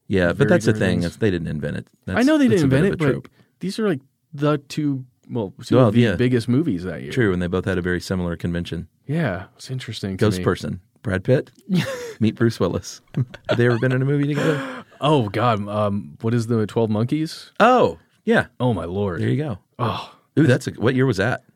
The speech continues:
Speaker 2: Uh, it must have been earlier, but when
Speaker 1: Was that nineteen ninety-nine?
Speaker 2: No, no, no.
Speaker 1: No?
Speaker 2: No, it can't be.
Speaker 1: I'm gonna look
Speaker 2: Has
Speaker 1: that up
Speaker 2: anybody
Speaker 1: now.
Speaker 2: done that movie on this show?
Speaker 1: No, I feel like that was one of your, on, on your list.
Speaker 2: Definitely.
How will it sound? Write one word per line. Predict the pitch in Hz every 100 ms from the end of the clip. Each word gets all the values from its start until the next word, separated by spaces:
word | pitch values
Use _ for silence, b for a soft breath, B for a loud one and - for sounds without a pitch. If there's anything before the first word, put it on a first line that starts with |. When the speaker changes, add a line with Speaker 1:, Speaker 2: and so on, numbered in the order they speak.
| _ _ _
Speaker 2:
Uh, | 90 92 95 98 107
it |
must | 107 104 107
have | 101
been | 92
earlier, | 92 104 98 92
but | 98
when | 98 120 135 127
Speaker 1:
Was | 117
that | 117 123
nineteen | 117 131 120
ninety-nine? | 127 107 98 117 160
Speaker 2:
No, | 123 123 104 90
no, | 90 73
no. | 73 73 85
Speaker 1:
No? | 98 120 139 _ _
Speaker 2:
No, | 123 117
it |
can't | 120 90
be. | 71 76 - _ _ _ _ _ _
Speaker 1:
I'm | 92
gonna | 85
look | 71
Speaker 2:
Has | 123
Speaker 1:
that | 127
up |
Speaker 2:
anybody | 156 160 156 143 139 127
Speaker 1:
now. | 110
Speaker 2:
done | 101 113 127 143 135 _ _ _ _
that | - -
movie | 160 147 170
on | 165
this | 165
show? | - 165 185
Speaker 1:
No, | 139 160 101
I |
feel | 95 160
like | 151 -
that | 98
was | 87 87
one | 95
of |
your, | 92 87 85 - _ _ _ _ _ _ -
on, | 98 92 -
on | 92
your | 87
list. | 85 120 127 - - 101 95
Speaker 2:
Definitely. | 104 110 90 82 87